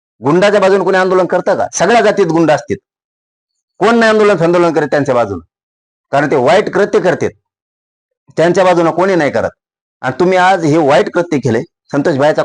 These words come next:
खून केला आणि त्यासाठी आंदोलन करताय. ही धनंजय मुंडेची टोळी थांबत नाही आणि धनंजय मुंडे तिला थांबू देत नाही. म्हणून धनंजय मुंडे, तू आणखीन खोलात जाणार आहे, ध्यानात ठेव. हा, हा, तू खेटलास ना आता आम्हाला, तू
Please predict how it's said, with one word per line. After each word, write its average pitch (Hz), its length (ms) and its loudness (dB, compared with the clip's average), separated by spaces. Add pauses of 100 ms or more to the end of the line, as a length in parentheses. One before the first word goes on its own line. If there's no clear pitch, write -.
खून 175 180 -2
केला 147 160 0
आणि 135 80 -4
त्यासाठी 139 260 -4
आंदोलन 180 420 0
करताय. 143 320 -2 (380)
ही 170 60 -4
धनंजय 156 420 0
मुंडेची 156 400 0
टोळी 147 340 -2
थांबत 135 500 -2
नाही 170 240 0
आणि 127 240 -4
धनंजय 127 260 -2
मुंडे 127 180 0
तिला 127 200 -2
थांबू 139 380 -4
देत 135 200 0
नाही. 104 140 -4 (280)
म्हणून 156 260 -2
धनंजय 190 300 0
मुंडे, 214 220 0
तू 226 100 -2
आणखीन 233 360 0
खोलात 185 240 0
जाणार 151 260 0
आहे, 127 80 -2
ध्यानात 131 220 -2
ठेव. - 160 -16 (440)
हा, 85 80 -14 (400)
हा, 95 60 -2
तू - 240 -6
खेटलास 202 340 0
ना 220 100 2
आता 214 140 0
आम्हाला, 214 380 2 (680)
तू 220 420 2